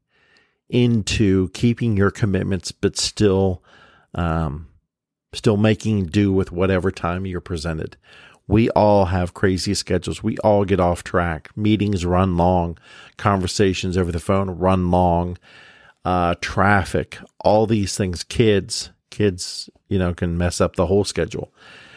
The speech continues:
But if you think of it like a skyscraper,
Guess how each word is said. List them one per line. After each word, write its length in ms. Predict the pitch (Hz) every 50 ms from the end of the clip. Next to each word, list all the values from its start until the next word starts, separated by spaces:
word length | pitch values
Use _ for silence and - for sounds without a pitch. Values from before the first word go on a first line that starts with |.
| - - - _ -
But 540 | 95 92 113 101 101 98 - - - - - - _ _ _ _ _ _ _ _ _ _ _ _ _ _ _ _ _ _ -
if 180 | 113 - - -
you 80 | 104
think 380 | - - - 139 139 143 - -
of 120 | 123 104
it 200 | 113 - - -
like 260 | 104 104 101 - -
a 180 | 104 98 95 92
skyscraper, 1300 | - - - - - 110 101 113 113 107 - - - 110 101 95 - - 92 90 85 82 85 - _